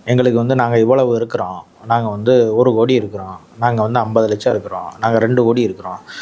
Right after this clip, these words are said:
எங்களுக்கான இடஒதுக்கீட்டை தனியா கொடுத்துருங்கன்னு எல்லா சமூகமுமே, இந்த சமூகம் சின்ன சமூகத்திலேருந்து பெரிய சமூகம் வரைக்கும்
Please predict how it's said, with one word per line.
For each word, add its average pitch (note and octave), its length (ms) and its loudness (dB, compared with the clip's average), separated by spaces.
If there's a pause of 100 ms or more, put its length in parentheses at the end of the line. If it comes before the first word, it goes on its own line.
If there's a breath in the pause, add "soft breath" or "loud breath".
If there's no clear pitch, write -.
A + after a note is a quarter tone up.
(240 loud breath)
எங்களுக்கான D3 560 2
இடஒதுக்கீட்டை C#3 500 2
தனியா B2+ 280 0
கொடுத்துருங்கன்னு G#2+ 760 -4 (1400 loud breath)
எல்லா E3+ 440 6
சமூகமுமே, E3 520 0 (1040)
இந்த C#3 160 4
சமூகம் D3 320 2
சின்ன D3+ 260 0
சமூகத்திலேருந்து C#3 680 2
பெரிய C#3+ 280 4
சமூகம் A#2+ 340 2
வரைக்கும் B2+ 420 2